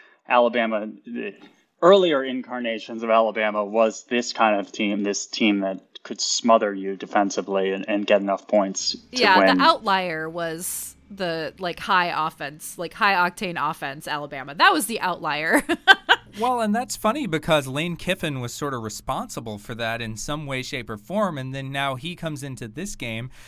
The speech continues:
Speaker 3: uh, and sort of is like, "Get your popcorn ready," or whatever. <laughs> And then it's like, no, they, uh,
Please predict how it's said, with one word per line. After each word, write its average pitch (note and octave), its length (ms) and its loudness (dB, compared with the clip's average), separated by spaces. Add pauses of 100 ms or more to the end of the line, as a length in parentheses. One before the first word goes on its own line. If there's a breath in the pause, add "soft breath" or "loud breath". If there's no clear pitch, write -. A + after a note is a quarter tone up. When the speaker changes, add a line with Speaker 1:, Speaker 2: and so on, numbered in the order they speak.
(160 loud breath)
Speaker 3:
uh, A#2+ 240 0
and B2+ 220 -8
sort C#3+ 220 -4
of C3 80 -4
is B2 100 -10
like, B2+ 220 -2
"Get C3+ 160 -8
your B2 100 -10
popcorn D3+ 540 -4
ready," A#2 320 -4
or A#2+ 120 -6
whatever. C#3 480 -6
<laughs> C#3+ 100 -2
And F3+ 120 0
then A3 340 -8
it's - 200 -12
like, D3+ 240 0
no, C3+ 560 -2 (340 loud breath)
they, D3+ 640 2
uh, B2 400 0